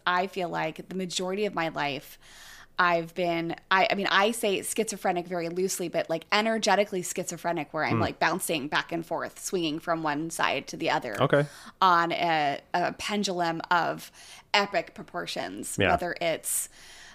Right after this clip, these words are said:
Speaker 1: um, space or whether it's people or whether it's food, whether it's, um, school.
Speaker 2: Right.
Speaker 1: I have always found that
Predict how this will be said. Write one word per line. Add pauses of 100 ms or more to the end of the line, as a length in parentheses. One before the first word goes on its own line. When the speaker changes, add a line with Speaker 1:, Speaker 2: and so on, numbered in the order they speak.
(120)
Speaker 1:
um, (600)
space
or
whether
it's
people
or
whether
it's
food,
whether
it's,
um, (300)
school.
Speaker 2:
Right.
Speaker 1:
I
have (100)
always
found
that